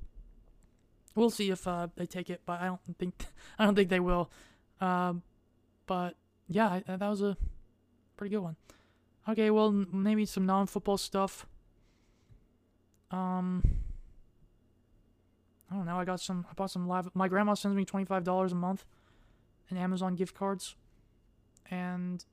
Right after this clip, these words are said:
I've been buying some random stuff with it, like, but, uh, stuff that I've actually really been needed. So thank you. Uh, shout out to Granny. Uh, she's really been setting me up and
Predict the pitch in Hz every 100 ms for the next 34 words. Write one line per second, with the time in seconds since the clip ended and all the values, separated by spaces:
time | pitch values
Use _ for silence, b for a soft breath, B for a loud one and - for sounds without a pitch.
0 | _ _ _ _ - 180 165 180 175 165
1 | 180 190 185 180 180 180 175 - 185 202
2 | 196 208 175 165 - b b b 202 202
3 | 214 208 185 - 254 254 214 185 196 -
4 | 202 196 196 190 185 196 - 170 175 196
5 | 185 175 165 160 - b b b b b
6 | - 190 208 190 180 196 180 170 - 180
7 | 175 165 - - - - 170 180 190 180
8 | 180 - 190 180 180 180 - 170